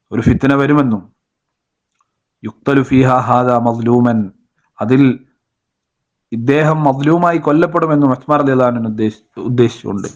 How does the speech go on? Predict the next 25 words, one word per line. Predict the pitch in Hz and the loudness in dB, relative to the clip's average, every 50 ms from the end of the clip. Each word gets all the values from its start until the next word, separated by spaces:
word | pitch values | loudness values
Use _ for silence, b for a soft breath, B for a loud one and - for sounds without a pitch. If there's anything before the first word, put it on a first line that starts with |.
| _ _ _ _ _ _ _ _ - | _ _ _ _ _ _ _ _ -4
സൂചിപ്പിച്ചുകൊണ്ട് | - 127 131 131 - 127 - - 120 113 113 | 0 0 0 0 0 -4 -4 -2 0 0 0
നബി | 110 110 | 0 -2
സല്ലല്ലാഹു | 110 117 113 117 113 - | -2 -2 -2 -2 -2 -4
അലൈഹി | 113 107 | -8 -6
വസല്ലം | 110 110 | -6 -4
തങ്ങൾ | 104 104 113 113 | -4 -2 0 2
ഹദീസിൽ | 107 113 113 - 117 110 | 2 2 0 0 -2 -2
പറഞ്ഞതായിട്ട് | 120 113 117 120 123 127 123 123 123 | 0 0 0 2 0 0 0 0 0
കാണാൻ | 135 131 143 147 143 | 0 2 2 2 0
പറ്റും. | 131 - - - | 0 -2 -6 -20
പക്ഷെ | - - - 123 | -12 -4 -2 0
നമ്മൾ | 120 123 131 131 | 2 2 2 2
ചരിത്രം | 131 135 131 131 135 143 143 143 127 | 2 2 0 2 2 0 0 0 0
ലാസ്റ്റ് | 135 143 147 143 - 160 | 2 2 2 0 0 0
ഭാഗം | 156 156 156 160 160 | 2 2 2 2 2
പറയുമ്പോൾ | 160 160 160 156 160 160 156 156 - b b b b b b b b - | 2 2 2 2 2 0 0 -2 -12 b b b b b b b b -2
ആ | 147 | -2
ഫിത്നയെക്കുറിച്ചും | 143 156 156 147 170 175 196 185 - 165 139 - - 110 90 - _ _ _ _ _ _ _ _ _ _ _ _ _ _ _ - | 0 0 0 0 2 2 2 2 2 0 -2 -2 -6 -12 -14 -16 _ _ _ _ _ _ _ _ _ _ _ _ _ _ _ -20
ഉസ്മാൻ | - - 135 135 139 | -10 -4 -2 0 2
റളിയല്ലാഹു | 135 131 135 131 127 127 127 131 127 | 4 4 4 4 4 4 2 2 2
അൻഹുവിന്റെ | 127 127 123 120 117 113 117 | 2 2 4 4 4 4 4
വഫാത്തിനെ | 113 107 - - 127 123 127 127 120 | 2 2 2 0 0 0 0 -2 -2
കുറിച്ചും | 117 117 107 - 117 | -4 -6 -8 -6 -6
നമുക്ക് | 110 104 104 101 - 113 | -6 -6 -6 -8 -10 -12
പഠിക്കാം, | 98 87 - - 95 92 85 | -12 -12 -12 -14 -14 -14 -14